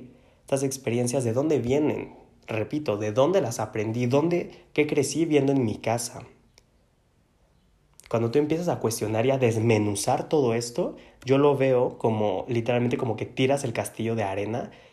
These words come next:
y te das cuenta que adentro ni siquiera está hueco, que tú creías que era algo muy sustancioso, pero realmente no. Simplemente era una mera ilusión y es un programa mental. Entonces, desde ese espacio, ahora sí puedes empezar a contarte también otros cuentos.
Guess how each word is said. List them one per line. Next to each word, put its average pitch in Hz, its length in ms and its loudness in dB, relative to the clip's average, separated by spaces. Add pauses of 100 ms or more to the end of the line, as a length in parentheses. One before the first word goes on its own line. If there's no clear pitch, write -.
y - 60 -16
te 123 80 -2
das 120 100 -4
cuenta 123 300 -2
que 110 100 -6
adentro 127 680 -2 (100)
ni 110 140 0
siquiera 127 320 2
está 117 280 0
hueco, - 460 -2 (640)
que - 120 -6
tú 131 100 -4
creías 135 400 2
que - 120 0
era 131 100 4
algo 131 160 4
muy 123 180 0
sustancioso, 127 720 -2
pero 113 160 -2
realmente 113 500 0
no. 110 240 -4 (220)
Simplemente 127 480 -2
era 131 100 0
una 123 140 0
mera 113 260 0
ilusión 139 560 -2 (320)
y 120 60 2
es 110 80 2
un 127 160 2
programa 104 460 0
mental. 104 520 -8 (520)
Entonces, 113 240 -4
desde 110 180 -2
ese 117 140 -4
espacio, - 540 0
ahora 117 280 0
sí 123 180 -4
puedes 139 240 0
empezar 113 320 -2
a 110 100 -4
contarte 104 380 -4
también 110 320 -2
otros 117 300 -6
cuentos. 104 600 -8